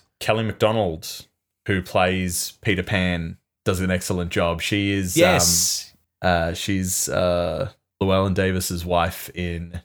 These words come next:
Speaker 1: No Country for Old Men.
Speaker 2: Ah, cool. Cute as.
Speaker 1: Um, yeah, she's great. And, like, yeah, traditionally, like, it would have been, like, you know, the women played, like, a lot of the children's roles or the, the, the
Speaker 2: Mm.
Speaker 1: boyish roles. I really like, yeah,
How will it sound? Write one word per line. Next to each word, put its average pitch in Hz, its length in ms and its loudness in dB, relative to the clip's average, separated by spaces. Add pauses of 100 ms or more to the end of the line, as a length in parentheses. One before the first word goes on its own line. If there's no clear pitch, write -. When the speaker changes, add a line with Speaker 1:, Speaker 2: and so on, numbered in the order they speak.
Speaker 1:
No 90 120 -2
Country 90 300 -4
for 87 100 -4
Old 85 140 -4
Men. 87 320 -6 (640)
Speaker 2:
Ah, 202 880 4
cool. 107 720 4 (120)
Cute 139 180 -2
as. 95 440 0
Speaker 1:
Um, 82 480 -4 (100)
yeah, 90 260 -2 (140)
she's - 220 -6
great. 87 280 2
And, 90 160 0
like, 87 220 0
yeah, 117 100 2
traditionally, 120 520 2
like, 101 260 4
it 98 80 -2
would 104 100 0
have 90 80 0
been, 95 380 0
like, 90 180 -4
you 104 60 0
know, 87 140 0
the 90 180 -4
women 92 400 -2
played, 95 520 -2
like, 90 200 -2 (200)
a 90 80 0
lot 90 160 0
of 87 80 -4
the 87 60 -8
children's 90 480 -2
roles 90 400 0
or 90 100 -4
the, 90 220 -4
the, 92 140 -4
the 87 140 -4
Speaker 2:
Mm. - 60 -10
Speaker 1:
boyish 95 380 0
roles. 87 720 -2 (360)
I 82 180 0
really 87 280 0
like, 82 640 -2
yeah, 87 300 -2